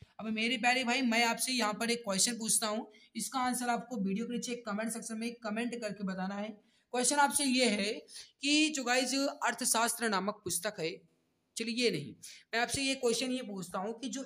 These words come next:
इंडिका नामक पुस्तक है, ये, ये guys आपका important question है, इंडिका नामक पुस्तक है, ये किसने लिखी? इसका answer आपको वीडियो के नीचे कमेंट section में, offline comment सेक्शन में comment करके बताना है।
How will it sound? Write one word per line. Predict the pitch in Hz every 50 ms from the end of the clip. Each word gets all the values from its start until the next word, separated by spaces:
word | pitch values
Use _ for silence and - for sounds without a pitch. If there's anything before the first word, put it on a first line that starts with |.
| - -
इंडिका | 240 240 233 240 262 247 262 233
नामक | 208 170 143 139 135 -
पुस्तक | - 147 - - 143 139 -
है, | 143 147 160 _ -
ये, | 208 202 196 226 220 233 240
ये | 240 220
guys | 220 226 226 226 -
आपका | - 190 185 - 208 208
important | 196 170 165 156 160 160 156 151
question | 135 135 - - 135
है, | 131 143 - _ _ _ _ _ _ -
इंडिका | 226 233 240 262 254 - 285
नामक | 277 269 262 262 269 254
पुस्तक | 247 226 - - 247 240 240 240
है, | 247
ये | 254 254 254
किसने | 247 208 - 202 175
लिखी? | 147 135 - - - - -
इसका | 175 - - 220
answer | 220 220 214 - 220 208
आपको | 202 202 - 214
वीडियो | 190 175 175 190 185
के | 196
नीचे | 196 - 220
कमेंट | 208 - 175 170 170 170 175
section | 180 170 180 202
में, | 202 214 - -
offline | 196 214 208 - 233 226 226 220
comment | 226 196 180 180
सेक्शन | - - 165 170 190
में | 196 196
comment | 196 - 147 143 135 139
करके | - 139 135 139 - _ _ _ _ 113
बताना | 104 - - - - - -
है। | - 127 - - _ - - -